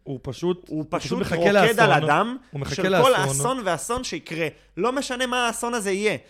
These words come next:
Speaker 2: זה לא משנה בכלל. זה יכול
Speaker 1: ולי,
Speaker 2: להיות פיגוע.
Speaker 1: לי מרגיש שיש אנשים, הם לא כמוהו, כי הוא, וואו, הוא, וואו, הוא מלך התופעה.
Speaker 2: כן.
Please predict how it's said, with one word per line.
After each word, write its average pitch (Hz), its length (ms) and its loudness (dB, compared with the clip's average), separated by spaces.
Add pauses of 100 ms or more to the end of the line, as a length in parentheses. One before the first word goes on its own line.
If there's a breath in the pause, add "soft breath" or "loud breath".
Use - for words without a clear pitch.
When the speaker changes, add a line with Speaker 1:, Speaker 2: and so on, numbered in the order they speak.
(120)
Speaker 2:
זה 147 160 0
לא 214 100 4
משנה 247 360 -4
בכלל. 120 440 -6 (380 soft breath)
זה 147 140 -4
יכול 151 140 0
Speaker 1:
ולי, 175 120 2
Speaker 2:
להיות 196 320 0
פיגוע. 202 200 2
Speaker 1:
לי 190 60 2
מרגיש 185 280 -4
שיש - 140 -6
אנשים, 220 460 -8 (640)
הם 147 120 -10
לא 160 180 0
כמוהו, 170 340 0
כי 139 100 -8
הוא, 139 220 -2
וואו, 127 380 -4 (400)
הוא, - 120 -20 (380)
וואו, 151 160 2
הוא 147 120 -4
מלך 185 280 -2
התופעה. 151 380 -4 (180)
Speaker 2:
כן. 415 60 -4